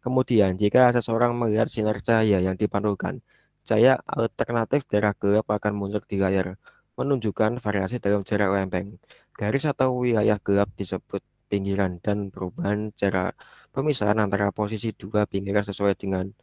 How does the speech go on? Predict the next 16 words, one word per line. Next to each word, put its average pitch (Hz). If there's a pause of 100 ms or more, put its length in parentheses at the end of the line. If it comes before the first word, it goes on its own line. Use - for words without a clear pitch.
(540)
delta 113
kali 101
dikali 104
dua 95
D -
sama 104
dengan 101
lambda 101
per -
dua. 92 (160)
Next. - (3250)
Nah, 110
sekarang 120
ada 101
skema 117
dari 98